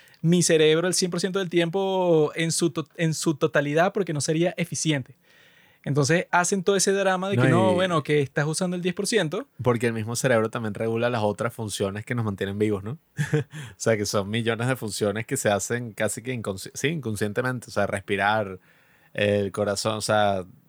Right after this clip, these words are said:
Speaker 2: muchísimas cosas. Todo lo que moldea la percepción y el contenido de todo lo que estás hablando, eh, es un proceso mucho más complejo que decir y que no, imagínate,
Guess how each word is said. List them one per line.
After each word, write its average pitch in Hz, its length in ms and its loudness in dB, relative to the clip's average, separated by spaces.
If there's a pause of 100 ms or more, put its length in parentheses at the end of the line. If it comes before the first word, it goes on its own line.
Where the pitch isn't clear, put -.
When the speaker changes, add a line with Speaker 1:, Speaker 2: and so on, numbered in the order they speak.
(160)
Speaker 2:
muchísimas 127 840 0
cosas. 123 300 0
Todo 123 300 4
lo 147 100 2
que 135 100 -4
moldea 113 520 0
la 135 120 -2
percepción 110 680 -6 (420)
y 104 600 -4
el 107 200 0
contenido 107 720 -2
de 127 100 2
todo 107 420 -2
lo 123 140 -2
que 110 60 -8
estás 98 260 -10
hablando, 110 520 -4 (640)
eh, 98 480 -2
es 101 100 -6
un 107 140 -4
proceso 113 420 -2
mucho 120 320 -4
más 120 200 -4
complejo 123 500 0
que 139 120 -2
decir 104 280 0
y 117 60 -8
que 135 100 -4
no, 165 240 -2
imagínate, 104 680 -8